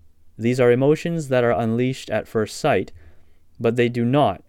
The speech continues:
constitute love. I wish the whole world knew that fact. These temporary feelings differ from love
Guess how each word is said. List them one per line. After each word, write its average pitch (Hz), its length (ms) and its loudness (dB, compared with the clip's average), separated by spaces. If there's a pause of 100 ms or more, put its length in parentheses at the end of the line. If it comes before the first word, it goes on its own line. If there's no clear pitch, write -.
constitute - 680 -8
love. 90 300 -4 (1800)
I 156 180 4
wish 123 300 2
the 117 160 -2
whole 156 280 4
world 107 360 2
knew 101 240 -2
that 95 220 -2
fact. - 460 -10 (1000)
These 127 240 -4
temporary 190 580 0
feelings 113 600 -2
differ 143 340 0
from 139 260 -4
love 98 380 -2